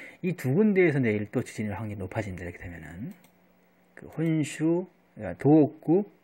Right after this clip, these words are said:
아니면은 큐슈의 구마모토. 아, 우리가, 아, 지금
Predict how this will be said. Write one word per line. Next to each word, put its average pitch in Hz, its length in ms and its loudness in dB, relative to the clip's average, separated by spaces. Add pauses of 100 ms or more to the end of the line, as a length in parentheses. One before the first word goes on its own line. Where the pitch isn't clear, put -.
(180)
아니면은 107 560 -6 (320)
큐슈의 156 800 -2 (340)
구마모토. 95 540 -2 (1400)
아, 135 220 2
우리가, 127 500 4
아, 104 680 -6
지금 117 580 -2